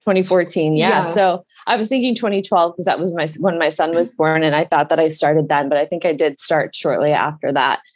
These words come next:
Speaker 1: But we've known each other for quite some time, and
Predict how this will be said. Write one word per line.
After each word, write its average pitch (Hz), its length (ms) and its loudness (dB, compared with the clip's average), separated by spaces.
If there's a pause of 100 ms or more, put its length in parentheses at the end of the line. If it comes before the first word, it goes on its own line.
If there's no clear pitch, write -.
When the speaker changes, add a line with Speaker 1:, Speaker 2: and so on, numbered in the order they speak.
(300)
Speaker 1:
But 185 320 4
we've 196 240 -4
known 208 220 -2
each 262 140 -2
other 302 160 2
for 302 140 -2
quite 185 280 0
some 214 200 0
time, 175 540 0 (140)
and 190 500 2